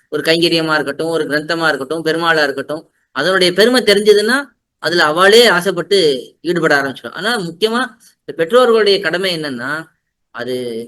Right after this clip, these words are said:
பெருமாள் விஷயம் உயர்ந்ததுங்கிறத எடுத்து அவளுக்கு சொல்லிக் கொடுக்கணும். அது கொஞ்சம் சின்ன வயசுல இருந்தே ஆரம்பிச்சா சுலபமா இருக்கும்.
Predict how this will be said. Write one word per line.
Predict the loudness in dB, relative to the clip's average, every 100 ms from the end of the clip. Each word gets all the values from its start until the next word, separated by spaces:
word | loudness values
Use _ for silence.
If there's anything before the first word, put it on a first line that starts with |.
| _ _ _
பெருமாள் | -8 -4 0 0
விஷயம் | 0 -2 -2 0
உயர்ந்ததுங்கிறத | 2 2 2 2 0 2
எடுத்து | 2 2 0
அவளுக்கு | 0 0 -4 -8 -12 -18 _
சொல்லிக் | -2 2 2
கொடுக்கணும். | 0 -8 -14 _ _ _ _
அது | -6 -4 -2
கொஞ்சம் | -2 -2
சின்ன | -2 -2
வயசுல | 0 -2
இருந்தே | -2 -2
ஆரம்பிச்சா | -2 -2 -2 -4 -4
சுலபமா | -2 -2 0 -2
இருக்கும். | -2 -8 -18